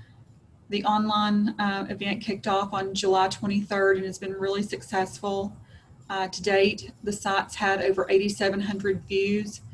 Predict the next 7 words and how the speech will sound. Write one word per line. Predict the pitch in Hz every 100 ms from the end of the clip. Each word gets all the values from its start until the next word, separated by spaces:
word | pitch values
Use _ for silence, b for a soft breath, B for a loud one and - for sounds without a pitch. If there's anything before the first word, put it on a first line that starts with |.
| B B -
and, | 190 190 185 185 180 -
uh, | 190 185
nearly | 190 196 196 196 -
fifteen | 220 202 - 208 202 208 196 196 - 208 - 208 202
thousand | 196 196 202 202 190
video | 202 196 185 160
views. | 160 170 - - -